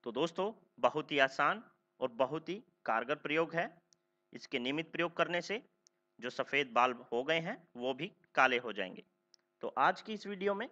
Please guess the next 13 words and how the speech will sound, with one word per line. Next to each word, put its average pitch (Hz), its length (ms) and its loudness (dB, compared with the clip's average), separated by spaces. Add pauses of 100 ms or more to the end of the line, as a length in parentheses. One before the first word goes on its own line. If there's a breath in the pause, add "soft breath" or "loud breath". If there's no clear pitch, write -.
(140)
बस 139 240 0
इतना 147 240 -2
ही। 165 160 -4 (140)
अगर 117 260 2
आपको 151 280 4
ये 180 120 -2
वीडियो 170 260 -4
पसंद 143 380 -2
आए, 151 160 2 (200)
आप 131 220 2
इसे 131 180 -4
लाइक 117 280 0
कीजिए, 147 420 -8